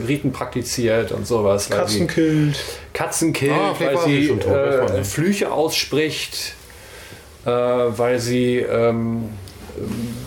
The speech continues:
Speaker 1: ja, ihren, ihren, ja, den Mann, in den sie verliebt ist, versucht, äh, auch per Fluch, äh, für sie zu gewinnen. Ähm, und stößt damit natürlich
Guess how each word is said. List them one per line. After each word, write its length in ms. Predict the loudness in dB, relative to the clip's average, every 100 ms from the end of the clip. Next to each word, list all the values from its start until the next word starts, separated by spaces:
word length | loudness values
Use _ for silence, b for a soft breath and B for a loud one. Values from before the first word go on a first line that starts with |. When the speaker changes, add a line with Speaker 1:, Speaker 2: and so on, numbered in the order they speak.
| -12 -6
Speaker 1:
ja, 360 | -4 -2 -2 -4 -8 -14 -14 -14 -12 -10 -4 -2
ihren, 380 | 0 2 2 0
ihren, 380 | 0 0 0 -2 -4
ja, 260 | -4 -2 -4
den 200 | -2 0
Mann, 160 | 0 0
in 100 | 0
den 160 | 0
sie 100 | 0 -2
verliebt 420 | 0 0 -2 -2
ist, 180 | -4 -2
versucht, 460 | -2 -2 -4 -8
äh, 300 | -8 -4 -2 -4 B B B B B B
auch 220 | -4 -4 -2
per 280 | -2 0
Fluch, 440 | -2 0 0 0 -2
äh, 180 | -2 -2
für 280 | -4 -2 0
sie 140 | 0
zu 160 | 0 0
gewinnen. 520 | 2 2 2 0 -2 B B B B B B B -14 -4
Ähm, 600 | 0 2 2 2 0 -2
und 160 | 0 0
stößt 300 | 2 0 0
damit 220 | 0 0
natürlich 500 | -2 0 -2 -2 -6